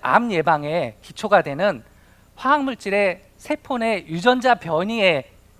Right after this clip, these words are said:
미치는 영향과 그 기전에 대한 유전 독성 연구가 제가 하고 있는 일입니다. 우리나라를 비롯한 전 세계에서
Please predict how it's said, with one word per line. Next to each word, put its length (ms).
미치는 480
영향과 640
그 260
기전에 480
대한 400
유전 260
독성 340
연구가 580
제가 320
하고 180
있는 260
일입니다. 540
우리나라를 520
비롯한 360
전 300
세계에서 840